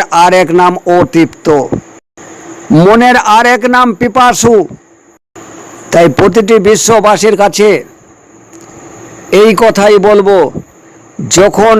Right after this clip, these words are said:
আপনারা দেহবোধ ছাড়তে পারবেন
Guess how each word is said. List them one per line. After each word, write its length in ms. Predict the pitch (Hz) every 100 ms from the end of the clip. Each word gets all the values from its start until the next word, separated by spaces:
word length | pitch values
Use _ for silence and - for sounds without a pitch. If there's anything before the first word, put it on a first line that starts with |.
| 214
আপনারা 640 | - 190 214 208 208 208 208
দেহবোধ 1080 | 151 180 196 165 208 208 175 196 208 196 196
ছাড়তে 500 | 190 190 - 208 196
পারবেন 840 | 196 190 190 175 190 202 190